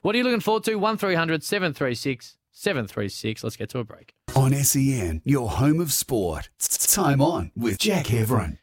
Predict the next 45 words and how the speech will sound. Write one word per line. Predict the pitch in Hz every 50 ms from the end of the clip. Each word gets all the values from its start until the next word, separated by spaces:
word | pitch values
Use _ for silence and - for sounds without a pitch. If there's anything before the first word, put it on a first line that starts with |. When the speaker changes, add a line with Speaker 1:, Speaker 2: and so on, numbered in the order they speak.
| _
Speaker 1:
Cam | - 160 185 196 196
Luke | 208 208 190 196
in | 214 214 160
for | 175
Jack | 180 156 208 214 202 -
Heverin, | 202 214 214 220 226
who's | 208 175 147
back | 196 208 202
tomorrow | - 196 190 202 202 196
morning | 190 185 196 202 214 233 254 220
with | 180 170 151 -
David | - 185 185 180 - 156 131
King | - 190 196 202
to | 180
get | 151 160 175 160 -
you | 165 165
into | 165 160 147 - -
your | 165 160 156 151 156 156 151 147 147 143 143 143 147 156 190 202
day, | 165 120 135 127 131 135 151 185 190 -
Thursday, | - _ - 156 147 147 147 131 - - 165 196
right | 233 208 170 151 139
around | 139 135 135 135 135 135 135 135 131 127 127 127 -
Australia. | 131 131 113 - - - 151 143 147 180 156
Hello | 165 170 170
to | 160 151
you, | 156 160 151
one | 139 147 160
three | 143 - 156 147
hundred | 131 139 143 135 123 -
seven | - 147 135 131 117
three | - - 135 123
six | - - 143 131 120 - - - - - _ _ _ _ _ _
seven | - - 202 208 190 175
three | - - 185 175 156
six. | - 196 175 151
What | 180 202
are |
you | 196 185
most | 185 196 196 -
looking | 185 180 - 175 156
forward | - - - 196 196 208 185
to? | - 208 208
There | 190 196 208
is | 269 277
a | 277 247 208 160